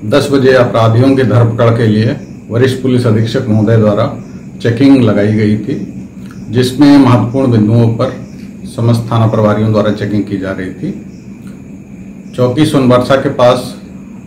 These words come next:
थानाध्यक्ष चौरी चौरा checking कर रहे थे। लगभग साढ़े बारह बजे के आसपास दो वाहन वहां से गुजरते हैं, जिनको रोकने का इशारा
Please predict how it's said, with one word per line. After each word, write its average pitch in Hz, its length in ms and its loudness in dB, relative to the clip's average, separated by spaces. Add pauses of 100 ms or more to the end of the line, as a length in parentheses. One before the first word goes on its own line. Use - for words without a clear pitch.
थानाध्यक्ष 113 480 0
चौरी 110 240 0
चौरा 107 220 0
checking 104 380 -4
कर 98 80 -2
रहे 92 180 -6
थे। - 240 -10 (880)
लगभग 117 300 0
साढ़े 123 220 4
बारह 123 220 6
बजे 131 220 2
के 131 100 0
आसपास 127 680 0 (640)
दो 117 240 0
वाहन 123 600 2 (520)
वहां 110 220 2
से 123 120 -2
गुजरते 107 400 0
हैं, - 380 -2 (260)
जिनको 120 280 2
रोकने 123 380 2
का 120 80 4
इशारा 117 600 2